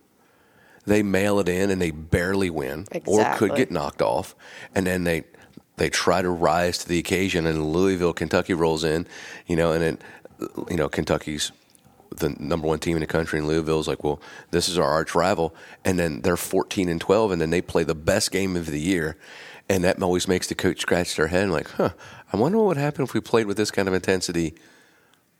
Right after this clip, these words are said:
Speaker 1: all the time."
Speaker 2: Absolutely. Well, uh,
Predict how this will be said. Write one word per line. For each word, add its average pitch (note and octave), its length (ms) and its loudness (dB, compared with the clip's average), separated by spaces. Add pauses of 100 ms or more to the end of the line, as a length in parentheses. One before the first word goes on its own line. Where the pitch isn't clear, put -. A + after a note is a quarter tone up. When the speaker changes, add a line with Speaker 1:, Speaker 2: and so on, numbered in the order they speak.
(260)
Speaker 1:
all D#2+ 240 2
the A#1+ 120 -8
time." G#1 340 -6
Speaker 2:
Absolutely. D#4+ 720 -6
Well, G3 640 0
uh, F3+ 120 -6